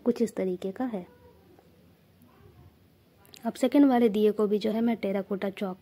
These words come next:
पेंट का बेस दे रही हूँ। अब इस पे मैं ले रही हूँ जूट कॉर्ड और फेविकॉल की मदद से कुछ इस तरीके से मुझे, मैं पूरा जो बाहरी साइड है दिया का मैं इस तरीके से कवर कर ले रही हूँ।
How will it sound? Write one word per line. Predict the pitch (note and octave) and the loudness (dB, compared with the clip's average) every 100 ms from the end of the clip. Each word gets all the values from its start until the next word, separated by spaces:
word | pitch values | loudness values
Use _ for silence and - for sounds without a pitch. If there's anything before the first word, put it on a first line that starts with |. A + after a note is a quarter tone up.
| - | -6
पेंट | G3+ G3 | -4 -4
का | A3 | -2
बेस | G#3 G3+ F#3 | -2 -2 -2
दे | G#3 G#3 | -2 0
रही | A3 | 0
हूँ। | A#3 D4+ _ _ _ _ _ _ _ _ _ _ _ | -2 -6 _ _ _ _ _ _ _ _ _ _ _
अब | A3 - | -12 -4
इस | A#3 - | -6 2
पे | C#4 | 4
मैं | C4 A#3 | 4 4
ले | G#3+ | 4
रही | G#3+ G#3+ | 4 2
हूँ | D4 C#4+ | 4 2
जूट | A3 G#3 G3+ | 2 -2 -2
कॉर्ड | - G3 A#3+ - - | -6 -6 -6 -8 -14
और | G3 F#3 | -10 -8
फेविकॉल | - A3 A#3+ B3 A#3+ | -4 -4 -2 0 0
की | A#3 | 0
मदद | G3+ F#3+ F#3+ - | -2 -4 -8 -6
से | A#3 | -4
कुछ | B3 A#3+ | -4 -2
इस | B3 - | -4 -4
तरीके | G3+ F#3+ G#3 | -6 -4 -4
से | G3+ C#4+ D4+ - - - - | -2 -2 -4 -12 -20 -16 -6
मुझे, | G3+ A#3 C#4+ - _ _ _ - | -2 2 0 -2 _ _ _ -10
मैं | G3 | -8
पूरा | F#3+ A3 B3+ C4 | -4 0 2 4
जो | B3 B3 A3+ F#3+ F#3+ | 4 2 2 -4 -8
बाहरी | G3+ G3 G3 G#3+ A#3 | -8 -4 -2 0 0
साइड | A3+ G#3 G3+ | 0 0 0
है | |
दिया | F#3+ G3 F#3+ | 0 -2 -2
का | C#4 E4 - - G3+ | -4 -4 -8 -12 -6
मैं | F#3 | -6
इस | G#3 | -4
तरीके | - G#3 G#3 A#3 | -2 -2 0 -2
से | C#4+ | -2
कवर | D4 G3+ F#3 F#3 | -2 -2 -2 -4
कर | - F3+ | -6 -6
ले | F3+ | -6
रही | F#3 G3+ | -2 0
हूँ। | C4 | -2